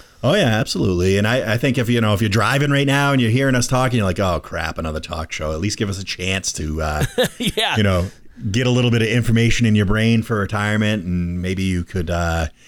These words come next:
Speaker 1: chime in and, and send us your questions if you have 'em out there. If you wanna give us a buzz at eight five five, six two five, three seven three six, you can always throw some questions at us so that we can answer 'em in future shows.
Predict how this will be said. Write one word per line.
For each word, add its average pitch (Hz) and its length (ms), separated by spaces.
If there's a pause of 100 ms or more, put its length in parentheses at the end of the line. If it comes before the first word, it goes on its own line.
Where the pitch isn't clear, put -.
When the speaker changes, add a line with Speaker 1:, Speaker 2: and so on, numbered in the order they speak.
(140)
Speaker 1:
chime 120 360
in 123 240
and, 98 400
and 90 160
send 123 240
us 123 180
your 107 120
questions 113 560
if 85 80
you 90 120
have 123 160
'em 117 120
out 78 140
there. 80 200
If 95 100
you 110 60
wanna 110 160
give 107 140
us 101 100
a 104 60
buzz 110 320
at 90 100
eight 104 140
five 104 240
five, 104 260
six - 220
two 113 120
five, 104 280
three 110 160
seven 107 280
three 104 140
six, 127 300
you 101 80
can 107 100
always 113 400 (500)
throw 135 220
some 131 160
questions 139 460
at 139 200
us 143 200
so 117 100
that 113 160
we 107 80
can 104 140
answer 110 320
'em 110 80
in 101 200
future 113 300
shows. 120 520